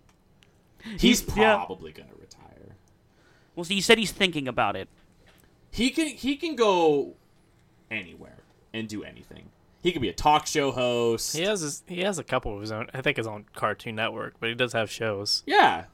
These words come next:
Speaker 1: like, he doesn't need football.
Speaker 2: No, but
Speaker 1: He can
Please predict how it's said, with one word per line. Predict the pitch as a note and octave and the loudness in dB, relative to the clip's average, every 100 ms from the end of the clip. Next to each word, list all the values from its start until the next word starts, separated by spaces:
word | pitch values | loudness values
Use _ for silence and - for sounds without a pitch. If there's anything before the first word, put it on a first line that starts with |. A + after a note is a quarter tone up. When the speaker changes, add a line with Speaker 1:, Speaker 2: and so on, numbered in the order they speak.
| _ | _
Speaker 1:
like, | - G3+ | 0 0
he | G3+ G4+ | 2 2
doesn't | F#4 C3 | 2 -2
need | E2+ E2 | -6 -10
football. | E2 G2+ A#2+ F3 G#3 _ _ _ _ - | -10 -2 0 0 -2 _ _ _ _ 0
Speaker 2:
No, | A3+ E3+ - - | 0 0 -4 -6
but | |
Speaker 1:
He | |
can | C4+ | -2